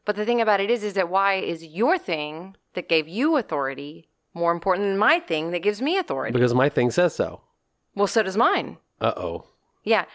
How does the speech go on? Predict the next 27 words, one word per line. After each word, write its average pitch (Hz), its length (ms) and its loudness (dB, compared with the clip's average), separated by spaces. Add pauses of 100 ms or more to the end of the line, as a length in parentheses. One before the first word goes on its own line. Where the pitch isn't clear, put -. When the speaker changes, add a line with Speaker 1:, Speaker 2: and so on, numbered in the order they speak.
(100)
Speaker 1:
So 220 220 0
now 233 560 4
Speaker 2:
Let's 135 180 0
fight. 131 340 -2 (320)
Speaker 1:
S-, - 200 -12
right. 262 440 0 (500)
Speaker 2:
<laughs> - 440 -8
Speaker 1:
Exactly. 208 840 -2 (220)
And, 202 240 0
and 208 240 2
we're 208 120 4
creating 220 640 0
that, 151 260 0
and 170 140 -2
we're 170 100 -2
creating 214 560 2
these 190 200 -2
circles 214 380 0
of 180 140 -2
imprisonment 190 720 -2
with 175 140 0
our 175 220 4
own 226 460 4 (260)
labeling 170 1200 0 (440)
of 208 320 2
things 165 640 0
as 160 220 2